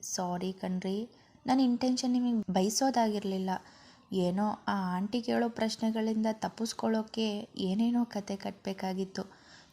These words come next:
ಎಂದು ಅವಳ ಪಕ್ಕ ಮಂಚದ ಮೇಲೆ ಕುಳಿತುಕೊಳ್ಳುತ್ತಾನೆ. ಆಗ ರಶ್ಮಿ, "ಅದೇ ನಾನು ಹೇಳ್ತಾ ಇರೋದು, ಇರೋ ಸತ್ಯನ ಹೇಳಿದ್ರೆ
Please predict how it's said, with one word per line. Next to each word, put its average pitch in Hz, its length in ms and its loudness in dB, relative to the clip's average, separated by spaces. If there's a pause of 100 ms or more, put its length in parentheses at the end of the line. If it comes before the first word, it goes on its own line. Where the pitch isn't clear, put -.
ಎಂದು 277 340 4
ಅವಳ 214 340 2
ಪಕ್ಕ - 400 -6
ಮಂಚದ 190 460 -2
ಮೇಲೆ 226 400 -2
ಕುಳಿತುಕೊಳ್ಳುತ್ತಾನೆ. 190 1080 -4 (1800)
ಆಗ 185 220 6
ರಶ್ಮಿ, 220 520 0 (460)
"ಅದೇ 220 240 6
ನಾನು 285 160 4
ಹೇಳ್ತಾ 220 380 4
ಇರೋದು, 185 360 2 (220)
ಇರೋ 185 200 0
ಸತ್ಯನ 247 480 0
ಹೇಳಿದ್ರೆ 208 600 0